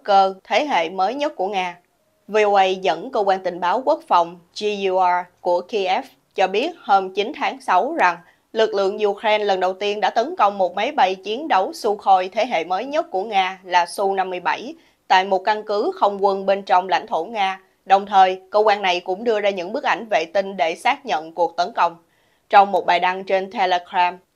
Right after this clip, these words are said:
G U R không nêu rõ cách thức Su năm mươi bảy bị tấn công hoặc bởi đơn vị nào của quân đội Ukraine.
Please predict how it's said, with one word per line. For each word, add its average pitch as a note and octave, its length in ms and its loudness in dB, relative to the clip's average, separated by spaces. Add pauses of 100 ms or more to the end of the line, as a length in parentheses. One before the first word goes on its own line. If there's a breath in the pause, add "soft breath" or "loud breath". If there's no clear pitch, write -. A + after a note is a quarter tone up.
G A3 60 2 (200)
U F#3 120 4
R F3 380 4 (100)
không A3+ 280 2
nêu G#3 180 0
rõ F3 280 2
cách D4 240 -2
thức E4 240 -2
Su G3+ 260 0
năm F#3+ 160 0
mươi F#3+ 100 -4
bảy E3 280 -2
bị E3 240 -4
tấn F#3+ 260 -4
công F#3+ 260 2 (260 soft breath)
hoặc G3 300 2
bởi F#3 200 2
đơn A3 220 2
vị D#3+ 300 -6
nào F3 320 0
của F3 240 2
quân G#3 280 0
đội D#3+ 260 2 (100)
Ukraine. F3 360 0